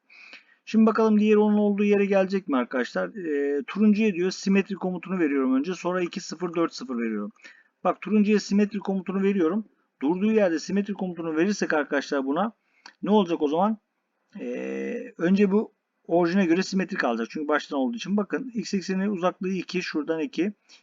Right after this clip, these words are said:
Y ekseninin uzaklığı bir, iki, üç, dört. Bir, iki, üç, dört şeklinde arkadaşlar. Buraya gelecek bu turuncu.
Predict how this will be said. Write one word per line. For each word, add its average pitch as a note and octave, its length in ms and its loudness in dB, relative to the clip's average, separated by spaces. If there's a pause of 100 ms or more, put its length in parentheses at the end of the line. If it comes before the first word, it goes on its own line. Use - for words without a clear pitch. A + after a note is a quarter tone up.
(120)
Y E3+ 180 4
ekseninin F#3 320 0
uzaklığı F3 500 -2
bir, F3+ 80 -2
iki, E3 260 -4
üç, F3+ 320 -6
dört. G3+ 180 0 (840)
Bir, F3 160 0
iki, F3+ 560 -4
üç, F#3 320 -6 (280)
dört D#3 220 4 (260)
şeklinde C3+ 500 -4
arkadaşlar. E3+ 540 -4
Buraya F3 240 2
gelecek D#3+ 440 0
bu A#2+ 100 -6
turuncu. A2 320 -2